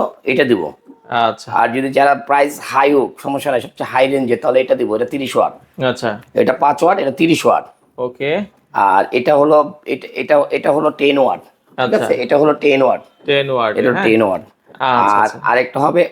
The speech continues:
Speaker 1: ওয়াশিং লাইট। যারা সার্চ লাইটের জগতে চান, ওয়াশিং, সর্বপ্রথম ওয়াশিংই করে সার্চ লাইট।
Speaker 2: আচ্ছা, আচ্ছা, আচ্ছা, ওকে।
Speaker 1: এই যে এটা, আলোটা দাও, বন্ধ করেন।
Speaker 2: তো
Speaker 1: এটা
Speaker 2: এটার
Speaker 1: আলোটা
Speaker 2: আলো
Speaker 1: অনেক।
Speaker 2: কিন্তু অনেক হেভি।
Speaker 1: এটা টেন ওয়াট,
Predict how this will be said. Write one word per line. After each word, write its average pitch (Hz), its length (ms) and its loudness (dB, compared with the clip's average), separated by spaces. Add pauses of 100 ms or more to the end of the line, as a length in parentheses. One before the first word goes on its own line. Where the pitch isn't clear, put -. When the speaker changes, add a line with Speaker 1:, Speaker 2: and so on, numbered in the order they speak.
(120)
Speaker 1:
ওয়াশিং 156 420 -2
লাইট। 117 220 0 (520)
যারা 120 160 2
সার্চ 139 360 -2
লাইটের 165 200 0
জগতে 156 320 0
চান, 151 240 0
ওয়াশিং, - 340 -4 (260)
সর্বপ্রথম 156 560 0
ওয়াশিংই 131 420 2
করে 135 200 4
সার্চ 113 220 -4
লাইট। 90 200 -8 (220)
Speaker 2:
আচ্ছা, 120 320 -4
আচ্ছা, 113 160 -12
আচ্ছা, - 200 -12
ওকে। 123 320 -4
Speaker 1:
এই 151 180 2
যে 110 80 4
এটা, - 240 2
আলোটা 123 320 0
দাও, 143 140 -2
বন্ধ 156 220 2
করেন। - 220 -2 (280)
Speaker 2:
তো 139 80 0 (220)
Speaker 1:
এটা 123 160 2
Speaker 2:
এটার 127 140 4
Speaker 1:
আলোটা 147 220 2
Speaker 2:
আলো 139 100 4
Speaker 1:
অনেক। 131 240 2
Speaker 2:
কিন্তু 147 180 -8
অনেক 135 380 -6
হেভি। 120 160 -2
Speaker 1:
এটা 127 120 0
টেন 139 200 2
ওয়াট, 127 220 4